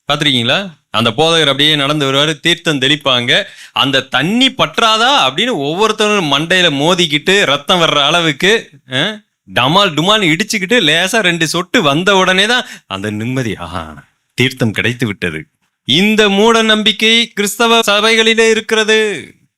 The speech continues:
இன்னும் சில இடங்கள்ல அவர் கிறிஸ்தவ இதுல அப்படி கொண்டு வருவாரு, அப்படி இலையை எடுத்து எடுத்து அப்படி தெளிச்சு விட்டுக்கிட்டே போவாரு போதகர். இங்கிருந்து அங்க போறது, அங்கிருந்து இங்க வருகிறது. இதையெல்லாம் தவறு என்று சொல்லிக்கொண்டு ஒரு கூட்டம், நீங்களும் நானும் தான்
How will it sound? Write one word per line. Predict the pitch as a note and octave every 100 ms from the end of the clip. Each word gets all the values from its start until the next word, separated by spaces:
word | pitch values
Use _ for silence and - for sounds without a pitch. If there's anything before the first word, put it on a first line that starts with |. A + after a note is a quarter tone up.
| _
இன்னும் | C#3+ A3+ B3
சில | G#3 G#3
இடங்கள்ல | A3 A#3 A3+ -
அவர் | D#3+ F3+ G3 D#3
கிறிஸ்தவ | F#3 F3+ A3+ G#3
இதுல | F#3 F#3
அப்படி | E3+ E3+ E3
கொண்டு | F#3 G#3 F#3+
வருவாரு, | F3+ F#3+ G#3+
அப்படி | D3 D3+
இலையை | D#3 E3+ G#3+
எடுத்து | F3 F3+ F#3+
எடுத்து | F3+ G3
அப்படி | E3 D#3+ D3
தெளிச்சு | F3+ G#3 G3+
விட்டுக்கிட்டே | F3 E3 G#3 A3
போவாரு | F3+ F#3 E3+ C3
போதகர். | D#3+ E3 C#3+
இங்கிருந்து | C#3+ E3 E3+ E3+
அங்க | D3+ E3
போறது, | D#3 E3 G#3 A3+ - -
அங்கிருந்து | D#3+ F#3 F#3+ F#3 E3
இங்க | F#3 F#3+
வருகிறது. | D#3 D#3+ D#3 C#3 B2 - -
இதையெல்லாம் | - E3+ B3 C#4 C4+ C#4 C#4 C4+
தவறு | A3+ G3+ A#3+ C#4+ D#4
என்று | C4 A3+ G#3+
சொல்லிக்கொண்டு | G#3+ A3+ B3 - A#3 A#3 A#3
ஒரு | G3+ F3+
கூட்டம், | G#3+ A3 G#3 B2
நீங்களும் | C3 G#3 A3 G3+ E3+
நானும் | D#3+ F3 C#3
தான் | F#2+